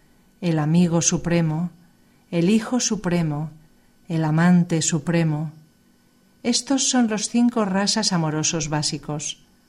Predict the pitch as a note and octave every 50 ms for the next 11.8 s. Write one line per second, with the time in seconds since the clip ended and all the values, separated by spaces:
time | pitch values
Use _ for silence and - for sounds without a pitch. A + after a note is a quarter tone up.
0 | _ _ _ _ _ _ _ _ _ _ _ _ - - F3+ F3+ F3 E3+ E3+ F3+
1 | D#3+ E3 E3+ E3+ F3 F3 - - F3+ E3+ F3 E3+ E3 E3 E3 D#3+ D#3+ E3 E3 -
2 | F#3+ F#3+ F3+ - - F3+ E3+ E3 E3 E3 E3 D#3 E3+ E3+ F#3 F#3+ F#3 - G3+ F#3
3 | F#3+ G3+ G#3 G3+ F#3 F#3 F#3 F#3+ G#3 - - _ _ _ _ _ _ _ - F3+
4 | F3 E3 - - G3+ G#3 A3 A3 A3 A#3+ A#3 G#3+ G3 E3+ D#3+ D3+ D#3 - F3 E3
5 | E3 E3 D#3 E3+ D#3+ - F3+ F3 F#3+ G3+ G#3 G3 G3+ E3 D3+ D3 - - - _
6 | _ _ _ _ _ _ _ _ _ _ - - G3 F#3+ G3 F#3+ - - A#3+ A#3+
7 | B3 B3 C4 B3+ B3+ - A#3 A3+ G#3 F3+ - - E3+ F3+ G3+ G#3 G3 G3+ G3+ G3+
8 | G3+ G3+ F#3+ F#3 F3 E3+ G3 G3 G3 G#3 F3+ E3 F3 F3+ F3+ F3 E3 D3 D3 D#3
9 | - - - _ _ _ _ _ _ _ _ - F#3 F3 F3 E3+ - - - A#3+
10 | B3 B3 B3 - B3+ A#3+ G#3+ F#3+ E3 D3+ C#3+ - - F3 E3 D#3+ D#3+ D3+ - -
11 | - E3+ D#3+ D#3 D3+ D3 D3 D3 C#3+ C#3+ D3+ D#3 - - -